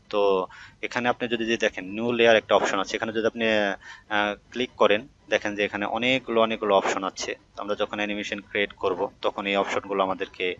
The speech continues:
আহ, support দিবে, কাজে লাগবে এই অপশনের। আর এই অপশনের কি কাজ সেটাও আমি আপনাদেরকে পরের পর্ব থেকে বলার চেষ্টা করব। আমরা একটু, আহ, এখানে আসি। দেখেন এটা আপনার হলো timeline। তো আমরা যখন কোনো কিছু animate করি, আহ,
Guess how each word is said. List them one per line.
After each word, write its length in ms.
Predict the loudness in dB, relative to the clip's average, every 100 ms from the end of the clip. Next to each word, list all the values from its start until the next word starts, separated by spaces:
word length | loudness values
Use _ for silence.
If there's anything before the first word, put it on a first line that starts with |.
| -12 -18 -18 -8
আহ, 120 | -6
support 400 | -2 -2 0 -4
দিবে, 220 | -4 -6 0
কাজে 280 | 0 0
লাগবে 320 | 0 0 0 -2
এই 200 | 0 0
অপশনের। 400 | -2 -4 -6 -4
আর 260 | -2 0
এই 100 | 0
অপশনের 300 | -2 -2 -4
কি 160 | -6 -4
কাজ 260 | -4 -2 -4
সেটাও 300 | -2 2 2
আমি 160 | 2
আপনাদেরকে 500 | -4 -6 -8 -4 -4
পরের 260 | 0 0 0
পর্ব 240 | -2 -4
থেকে 160 | -6 -4
বলার 220 | 0 0
চেষ্টা 300 | 0 -2 -2
করব। 300 | -2 -2 -4 -8 _ -20 -18 -18 -14 -8
আমরা 180 | 0 0
একটু, 360 | 0 2 6
আহ, 400 | 6 6 2 -2 -6
এখানে 340 | -8 -6 0 0
আসি। 320 | 0 -4 -12 -20 -20 -6
দেখেন 260 | -4 -2 -2
এটা 180 | 2 2
আপনার 240 | 4 0
হলো 240 | 4 4
timeline। 640 | 4 6 6 6 4 4 0 _ -20 -18 -18 -2
তো 80 | 4
আমরা 180 | 6 6
যখন 200 | 4 -2
কোনো 220 | -2 -2
কিছু 300 | -2 4 4
animate 420 | 6 4 2 0
করি, 380 | 2 4 4 2 _ _ -4
আহ, 320 | 4 4 4